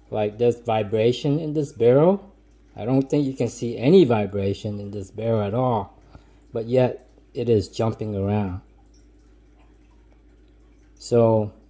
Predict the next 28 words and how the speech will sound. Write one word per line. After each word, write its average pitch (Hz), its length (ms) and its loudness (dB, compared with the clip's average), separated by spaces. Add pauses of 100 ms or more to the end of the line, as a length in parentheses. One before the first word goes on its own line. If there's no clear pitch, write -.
(220)
how 143 240 4
is 131 180 0
that 123 260 -6
possible? 92 640 -14 (400)
Why 127 220 2
is 135 140 2
this 113 140 -8
bullet 110 440 0
just - 320 -16 (300)
jumping 123 440 2
around? 104 480 0 (1500)
Well, 175 400 -2 (140)
I'm 180 80 -6
gonna 180 180 4
show 165 200 4
you 160 160 8
a 110 60 2
secret, 104 580 -4 (1120)
and 110 260 -2
it's 110 220 0
very 139 500 8
related 104 540 0
to 107 120 -10
what's 107 240 -8
happening 107 500 -6
inside 107 400 -8
the 95 80 -8
barrel. 104 420 2